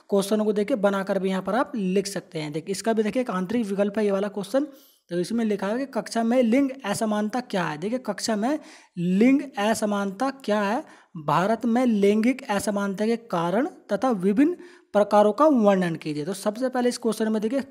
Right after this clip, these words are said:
कक्षा में लिंग असमानता के क्या क्या कारण हो सकते हैं वे आपको बताने होंगे। उसके बाद भारत में देखिए लिंग असमानता के कारण तथा उसके विभिन्न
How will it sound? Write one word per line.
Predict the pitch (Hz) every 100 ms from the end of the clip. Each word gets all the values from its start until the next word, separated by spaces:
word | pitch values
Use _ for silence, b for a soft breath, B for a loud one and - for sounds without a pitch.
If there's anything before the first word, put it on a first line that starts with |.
| -
कक्षा | 214 - 220
में | 208 180 - B B B B
लिंग | 175 226 277
असमानता | 240 233 226 220 240
के | 247
क्या | 240 208
क्या | 240 233
कारण | 202 208
हो | 220
सकते | 196 - -
हैं | 220
वे | 202
आपको | 202 208
बताने | 202 196 190 190
होंगे। | 196 240 277 B B
उसके | 185 -
बाद | 208 247 190
भारत | 160 151 208 233
में | 226 214
देखिए | 196 202 277
लिंग | 226 202 254 -
असमानता | 202 202 220 208 220 214 233
के | 254
कारण | - 185 185 277 370 - B B B -
तथा | 214 294
उसके | 247 - 311
विभिन्न | 233 202 202 302